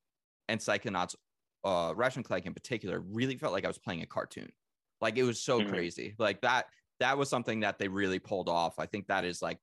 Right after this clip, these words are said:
Speaker 1: the biggest feat of that, but half of that is visuals, you know? Um,
Speaker 2: Mm-hmm.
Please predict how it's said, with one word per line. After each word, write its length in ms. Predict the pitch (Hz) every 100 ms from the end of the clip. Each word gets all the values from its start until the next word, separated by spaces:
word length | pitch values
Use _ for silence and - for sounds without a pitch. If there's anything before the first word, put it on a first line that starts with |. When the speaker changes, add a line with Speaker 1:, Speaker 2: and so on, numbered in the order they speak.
| _ _ -
Speaker 1:
the 80 |
biggest 440 | 92 110 92 87 - -
feat 240 | 92 - -
of 160 | 85
that, 300 | 85 82 82 -
but 140 | 104 - -
half 260 | 92 107 110
of 80 | 104
that 180 | 104
is 100 | 92
visuals, 640 | 85 87 90 87 85 - -
you 100 | -
know? 280 | 104 98 104 _ - - _ -
Um, 260 | 90 85
Speaker 2:
Mm-hmm. 240 | 80 80